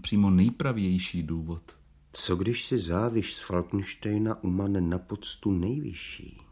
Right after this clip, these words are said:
Speaker 2: tedy českou královskou korunu? Ano, ano, co když si na ní brousí zuby pro sebe, anebo pro svého syna, který je také královské krve?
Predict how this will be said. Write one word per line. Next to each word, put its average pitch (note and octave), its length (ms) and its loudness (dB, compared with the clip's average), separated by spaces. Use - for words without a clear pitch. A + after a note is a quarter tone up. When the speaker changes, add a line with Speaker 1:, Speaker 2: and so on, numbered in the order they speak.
Speaker 2:
tedy D#2 220 -2
českou F2+ 500 0
královskou E2+ 640 -2
korunu? A#2 500 -4
Ano, B2 360 0
ano, C#3 300 4
co - 240 4
když C#3 300 2
si D3+ 180 2
na A#2+ 160 4
ní C#3 160 6
brousí G#2+ 460 4
zuby C#3 240 2
pro F3+ 160 -2
sebe, - 320 -6
anebo E2 260 2
pro F2+ 120 2
svého G2+ 340 4
syna, C3 440 6
který E2+ 360 0
je F2+ 120 6
také D#3 520 0
královské D#2+ 680 -2
krve? F#2 380 -2